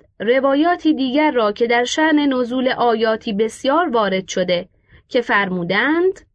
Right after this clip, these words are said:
درباره علی و یا اهل بیت نازل شده تأیید می‌کند،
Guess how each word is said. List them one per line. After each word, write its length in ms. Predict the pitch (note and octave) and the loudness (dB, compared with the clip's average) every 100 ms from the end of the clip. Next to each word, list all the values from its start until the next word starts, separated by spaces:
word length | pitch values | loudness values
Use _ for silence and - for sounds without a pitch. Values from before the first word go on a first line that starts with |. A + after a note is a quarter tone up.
| _ _ _ _ - | _ _ _ _ -4
درباره 680 | A#3 B3+ A#3+ B3 B3 A#3 A#3 - | -2 0 0 0 0 0 -2 -2
علی 560 | G#3 G3 A3 D4 F4+ - _ _ _ | -4 -2 0 0 0 -6 _ _ _
و 160 | A3 G#3+ | -2 2
یا 200 | A3+ A3+ | 2 2
اهل 400 | A3 G#3+ G#3 G3 | 0 -2 -2 0
بیت 420 | A3+ F4+ F#4+ - | 2 0 0 -2
نازل 420 | C4+ A3 G3+ F#3 | -2 0 0 -2
شده 520 | F#3 G3+ F#3 A3 A#3 | -2 -4 -2 0 0
تأیید 580 | A#3+ C#4 A#3+ B3+ A#3+ E3 | -2 -2 -2 -2 -4 -4
می‌کند، 540 | E3+ E3 F#3+ E3+ F3+ | -8 -8 -8 -8 -10